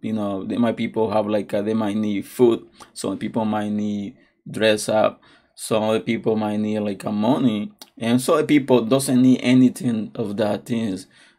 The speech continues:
but they need something. They need love. They need compassion. They need something else, like, uh,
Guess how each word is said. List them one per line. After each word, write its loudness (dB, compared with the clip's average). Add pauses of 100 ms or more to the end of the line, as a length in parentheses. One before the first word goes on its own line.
but 6
they -2
need -2 (180)
something. 0 (260)
They -2
need 0
love. 2 (100)
They -6
need -4
compassion. -4
They -4
need -6 (800)
something 4
else, 4
like, -2
uh, 2